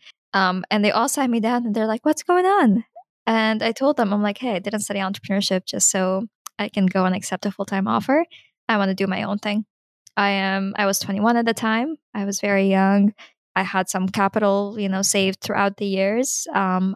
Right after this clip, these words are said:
I won around sixty thousand dollars in grant funding to build UCAST.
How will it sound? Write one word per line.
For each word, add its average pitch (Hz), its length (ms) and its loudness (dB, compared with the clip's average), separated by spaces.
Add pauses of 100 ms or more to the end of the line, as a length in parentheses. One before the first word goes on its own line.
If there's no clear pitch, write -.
I 202 160 2
won 196 500 4 (460)
around 208 580 0
sixty - 580 -4
thousand 214 300 2
dollars 196 480 0
in 202 100 -2
grant 190 300 0
funding 190 540 0
to 185 200 0
build 190 380 0 (160)
UCAST. 254 680 2